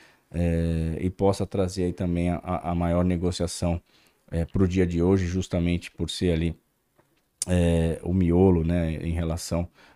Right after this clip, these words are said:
às expectativas, o miolo ali da curva,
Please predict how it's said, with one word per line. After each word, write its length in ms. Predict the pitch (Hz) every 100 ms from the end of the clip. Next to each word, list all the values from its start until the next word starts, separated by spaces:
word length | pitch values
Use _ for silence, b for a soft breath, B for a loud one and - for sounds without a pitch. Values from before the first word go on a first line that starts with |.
| b
às 140 | 80
expectativas, 920 | 85 85 - 85 - - - 104 87 82
o 80 | 82
miolo 360 | 87 90 92
ali 140 | 85 85
da 140 | 85
curva, 440 | - 98 107 98